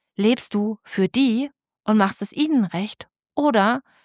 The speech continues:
lebst du für dich und gestaltest dir ein authentisches Leben in vollkommener Unabhängigkeit von diesen Vorstellungen, aber nach deinen gesunden Werten?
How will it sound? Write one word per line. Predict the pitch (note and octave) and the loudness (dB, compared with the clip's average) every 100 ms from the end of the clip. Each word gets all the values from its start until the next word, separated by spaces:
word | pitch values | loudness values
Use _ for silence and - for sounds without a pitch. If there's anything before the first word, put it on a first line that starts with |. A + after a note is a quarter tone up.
| _ - | _ -2
lebst | A#3 A3 - | 0 0 -2
du | A3+ A3+ C#4+ | -2 -2 -4
für | - A3+ | 0 0
dich | D#3+ D3 - - | 0 -2 -8 -6
und | G3 | -4
gestaltest | G3+ G3 G#3 A3+ - | -2 0 0 -2 -6
dir | - | -4
ein | F3+ | -4
authentisches | - - B3 C4+ A#3+ A3 F#3 | -4 0 0 0 -4 -6 -2
Leben | F3+ G3 G3+ | -2 -2 -4
in | - F3+ | -6 -6
vollkommener | - A#3+ - G#3+ F#3 - | 0 0 0 0 0 2
Unabhängigkeit | A3+ A3 - F3+ F3+ - F3 F3+ - - - - _ | 4 2 -2 -4 -4 -6 -8 -8 -12 -20 -20 -20 _
von | - A#3 | 2 4
diesen | A#3+ A3 G#3 | 4 2 0
Vorstellungen, | F3+ F#3+ - F3 F3+ F3 F#3 G3 _ | 2 0 0 -2 0 0 0 -2 _
aber | - F#3 F#3+ G#3 - - | -8 -2 0 -2 -8 -14
nach | F3+ - | -10 -2
deinen | F3 F#3+ F#3+ F#3+ G3+ _ _ _ | 0 2 2 0 -4 _ _ _
gesunden | - - F3 E3+ F#3 - _ | -10 -2 -2 -2 -6 -6 _
Werten? | D#3 F#3+ - D#3 | -6 -6 -4 -8